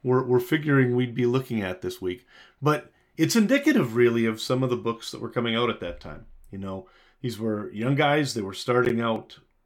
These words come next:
kind of finding a way into the market that maybe would have been difficult otherwise,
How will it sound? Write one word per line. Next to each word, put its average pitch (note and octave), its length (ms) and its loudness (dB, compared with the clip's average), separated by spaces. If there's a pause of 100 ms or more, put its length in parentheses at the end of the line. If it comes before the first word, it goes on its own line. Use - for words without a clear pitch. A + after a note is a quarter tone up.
(160)
kind F#3 260 0
of C#3 240 0 (520)
finding A3 580 0
a F#3+ 60 0
way D3+ 300 0
into D3 300 -2
the B2+ 120 0
market B2 480 0
that G#2 120 -10
maybe A#2+ 300 2
would A#2+ 180 2
have A2 100 0
been G#2 200 -4
difficult B2+ 540 -4
otherwise, F#2 640 -4